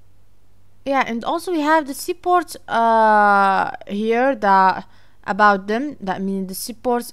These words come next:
uh, and custom services. The one space offer customer support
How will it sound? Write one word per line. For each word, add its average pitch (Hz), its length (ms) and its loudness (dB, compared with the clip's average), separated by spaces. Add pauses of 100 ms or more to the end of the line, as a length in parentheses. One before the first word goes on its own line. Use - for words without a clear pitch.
uh, 185 960 2
and 196 280 -2
custom 208 360 -4
services. 233 540 -4
The 214 100 -8
one 226 160 -4
space 226 340 -8
offer 220 320 -6 (380)
customer 320 500 -2
support 202 560 -6